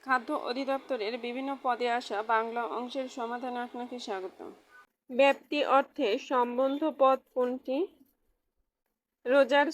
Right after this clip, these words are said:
ছুটি। কোনটি মুক্তিযুদ্ধের প্রভাবে রচিত গল্পগ্রন্থ? নামহীন, গোত্রহীন।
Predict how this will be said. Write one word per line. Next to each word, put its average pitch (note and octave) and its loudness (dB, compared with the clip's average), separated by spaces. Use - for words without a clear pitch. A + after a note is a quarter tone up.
ছুটি। C#4 -4
কোনটি E4 4
মুক্তিযুদ্ধের C#4 -2
প্রভাবে B3+ 2
রচিত A#3 0
গল্পগ্রন্থ? A#3 0
নামহীন, A#3+ 4
গোত্রহীন। A#3+ 4